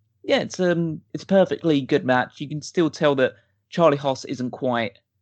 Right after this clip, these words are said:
there. He's obviously got all the Raw potential in the world that you need, but it's not quite, he's not quite there yet, but Edge is there to carry him through it, and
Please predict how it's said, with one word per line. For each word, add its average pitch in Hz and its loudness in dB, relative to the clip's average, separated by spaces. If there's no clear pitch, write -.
there. 117 4
He's 135 -4
obviously 147 2
got 127 0
all 127 0
the 113 -2
Raw 113 2
potential 110 -6
in 107 -10
the 110 -8
world 107 -4
that - -10
you 92 -8
need, 101 -6
but 110 0
it's 117 -6
not 117 0
quite, 104 0
he's 233 0
not - 0
quite 117 2
there 127 4
yet, 135 0
but 127 -2
Edge 127 -2
is 113 -4
there 123 2
to 113 -8
carry 113 -2
him 113 -6
through 120 -2
it, 127 0
and 110 -8